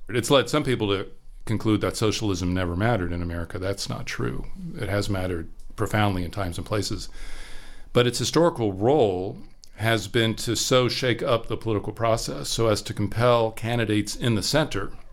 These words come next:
to move left and to incorporate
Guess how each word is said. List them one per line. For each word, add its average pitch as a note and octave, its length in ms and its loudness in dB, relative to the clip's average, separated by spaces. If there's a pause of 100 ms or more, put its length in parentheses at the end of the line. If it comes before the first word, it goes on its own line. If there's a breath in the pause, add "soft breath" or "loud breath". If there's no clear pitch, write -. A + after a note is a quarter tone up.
(1160 loud breath)
to A2 100 2
move A2 260 4
left G#2+ 440 0 (560 soft breath)
and A2+ 160 2
to G#2+ 100 -2
incorporate G#2 600 2